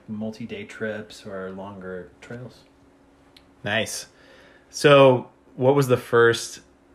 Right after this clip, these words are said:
Speaker 2: kind of overnight adventure you and your brother went on?
Speaker 1: So the first overnight adventure I went on was to this place called Valley Forge. It's, uh, about a two-mile hike up in the San Gabriel Mountains. And I loaded my pack up with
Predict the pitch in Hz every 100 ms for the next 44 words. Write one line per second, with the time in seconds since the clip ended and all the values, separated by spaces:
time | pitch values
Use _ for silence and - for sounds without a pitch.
0 | _ _ _ _ _ - 120 104 110 110
1 | 110 104 101 95 98 98 95 90 92 92
2 | 87 98 90 90 87 87 90 _ _ _
3 | _ 156 139 - - - - - 160 151
4 | 156 147 139 123 113 113 113 110 110 107
5 | 107 107 104 - 113 107 - 123 - -
6 | 98 98 90 92 95 107 - 101 90 80
7 | - - _ _ - _ _ - 110 -
8 | 104 104 104 95 139 135 - 202 185 165
9 | 160 143 123 131 131 - - - - 117
10 | 135 120 113 107 - 139 131 131 143 123
11 | 135 - 180 - _ _ _ _ _ -
12 | 135 139 143 135 147 170 175 147 123 -
13 | 139 131 123 113